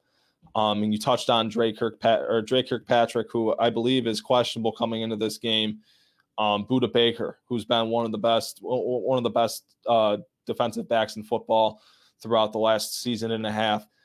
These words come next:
and also Patrick Peterson, who continues to do his thing. Um, facing up against this defense, they're athletic. They really are. And athleticism,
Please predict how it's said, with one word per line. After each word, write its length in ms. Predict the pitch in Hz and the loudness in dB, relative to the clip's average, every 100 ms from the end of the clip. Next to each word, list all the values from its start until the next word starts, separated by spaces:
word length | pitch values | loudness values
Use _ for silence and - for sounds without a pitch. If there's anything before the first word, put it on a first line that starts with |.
| _ _ 117 | _ _ -2
and 100 | 110 | 2
also 260 | 110 120 | 2 0
Patrick 400 | 107 117 110 - | -2 0 -2 -6
Peterson, 520 | - 120 113 - 113 | -8 -4 -2 -4 -8
who 100 | 107 | -8
continues 460 | 107 107 117 113 107 | -10 -6 -4 -4 -4
to 80 | 107 | -8
do 300 | 104 117 113 | -6 -2 -2
his 260 | 113 110 110 | 0 -2 -2
thing. 400 | - 120 110 107 _ _ _ _ _ _ _ - | 0 2 0 -4 _ _ _ _ _ _ _ 0
Um, 480 | 120 113 110 107 - - _ _ _ - | 2 4 2 -4 -10 -20 _ _ _ 0
facing 340 | 160 214 185 | 2 2 2
up 100 | 156 | 2
against 220 | 143 127 | 2 0
this 140 | 120 107 | -4 -6
defense, 640 | 120 113 113 104 - - _ _ _ _ _ _ _ _ _ - | -6 -4 -2 -4 -6 -16 _ _ _ _ _ _ _ _ _ -6
they're 220 | 123 151 | 2 4
athletic. 520 | 135 - 110 95 82 - _ - | 4 2 2 2 0 -8 _ -2
They 160 | 123 | 0
really 380 | 123 123 123 120 | 0 2 0 2
are. 380 | 101 107 87 - _ _ _ _ - | 2 2 0 -6 _ _ _ _ -4
And 280 | 131 127 120 | 0 0 0
athleticism, 920 | 127 151 160 147 160 160 175 160 170 | 2 2 2 2 2 0 -4 0 -2